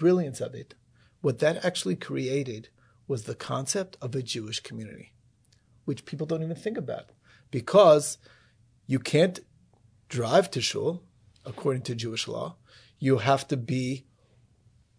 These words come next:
in an area that you can, and you want to be able to carry. So you have the Eruv around the area, you have, which is basically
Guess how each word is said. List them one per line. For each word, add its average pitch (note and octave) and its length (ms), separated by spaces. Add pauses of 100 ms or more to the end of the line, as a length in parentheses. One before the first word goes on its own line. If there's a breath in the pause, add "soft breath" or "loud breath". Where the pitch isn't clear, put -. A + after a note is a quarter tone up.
(100)
in D3 200
an D#3 180
area F#3 580 (160)
that C#3 180
you C3 80
can, C3+ 320 (260)
and C3 140
you C3+ 80
want E3 160
to D3 120
be D3+ 40
able D3+ 180
to - 120
carry. B2+ 420
So C#3 160
you B2+ 100
have C#3 360
the D3+ 80
Eruv D#3 340
around C3 340
the C#3+ 100
area, B2+ 240
you C3+ 140
have, C3 180
which B2+ 160
is A#2+ 140
basically C3 580